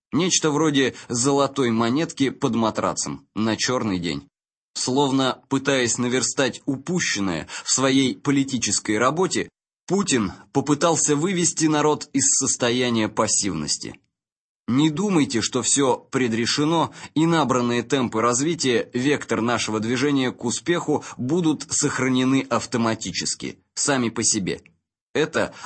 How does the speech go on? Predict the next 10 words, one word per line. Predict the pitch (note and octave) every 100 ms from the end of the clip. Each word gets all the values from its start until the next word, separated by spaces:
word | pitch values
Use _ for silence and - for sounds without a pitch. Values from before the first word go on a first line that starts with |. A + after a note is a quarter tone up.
| -
опасная | A2+ - C#3+ C#3 C3+ B2+ A#2+
иллюзия. | - A#2+ A#2 G#2+ E2+ C2 - _ _ _ _ _ -
Всё, | F3 E3+
что | - C#3+
сделано, | A#2 C3+ F#3 C#3 G#2 -
достигнуто | G#2 C3+ B2+ - F#3 C#3 A#2 G#2+
нами | A#2+ D3+ C3+ A#2+
в | A2+ A2
упорной | B2 - C3+ G#2 G#2
борьбе | G#2+ C#3 D3 F3+